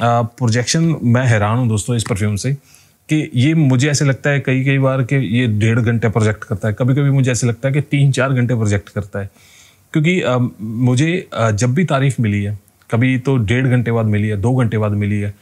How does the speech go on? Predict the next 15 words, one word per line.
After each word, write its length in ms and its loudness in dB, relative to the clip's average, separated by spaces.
कभी 200 0
चार 280 0
घंटे 220 2
बाद 140 0
मिली 220 0
है, 220 -4
शाम 320 0
को 140 0
भी 140 2
इस 80 0
परफ्यूम 300 2
से 140 0
तारीफ़ 340 0
मिली 220 0
है। 120 -4